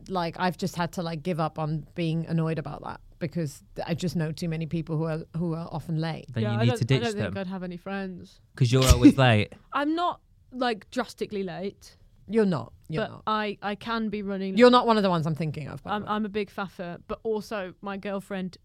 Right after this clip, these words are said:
Speaker 3: very late person.
Speaker 2: Real.
Speaker 3: She's a big faffer, and I find that difficult 'cause she makes me even later than
Speaker 2: Do
Speaker 3: I
Speaker 2: you
Speaker 3: want
Speaker 2: let
Speaker 3: to be.
Speaker 2: people know?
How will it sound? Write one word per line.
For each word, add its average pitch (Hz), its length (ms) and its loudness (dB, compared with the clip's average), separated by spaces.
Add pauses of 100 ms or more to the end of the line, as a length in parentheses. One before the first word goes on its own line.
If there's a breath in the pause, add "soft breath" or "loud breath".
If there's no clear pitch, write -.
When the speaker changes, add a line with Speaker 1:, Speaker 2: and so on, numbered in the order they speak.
(480)
Speaker 3:
very 185 300 -6
late 160 380 -12
person. 160 500 -10
Speaker 2:
Real. 104 560 0
Speaker 3:
She's 202 260 -2
a 190 60 -6
big 180 180 -12
faffer, 170 460 -12 (100)
and 165 400 -14
I 175 180 -8
find 175 260 -10
that - 100 -14
difficult - 320 -16
'cause - 80 -20
she - 140 -16
makes 170 240 -16
me 175 120 -12
even 170 360 -8
later 165 260 -8
than 175 80 -8
Speaker 2:
Do 131 80 0
Speaker 3:
I - 20 4
Speaker 2:
you 123 60 4
Speaker 3:
want 127 80 2
Speaker 2:
let 127 120 4
Speaker 3:
to - 40 -20
be. 131 160 2
Speaker 2:
people 117 180 2
know? 101 460 2